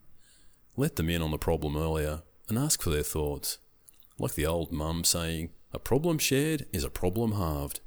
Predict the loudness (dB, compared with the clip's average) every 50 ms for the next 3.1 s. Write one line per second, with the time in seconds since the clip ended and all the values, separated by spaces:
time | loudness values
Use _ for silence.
0 | -18 -20 -20 -20 _ _ _ _ _ _ _ -2 0 2 2 2 2 2 2 0
1 | 0 0 0 2 2 2 2 0 -2 -2 -2 -2 -2 -2 -2 -4 -2 -2 -2 -2
2 | -2 -4 -2 -2 -2 -2 -2 -4 -4 -2 0 0 0 0 -2 -2 0 0 0 0
3 | -2 -6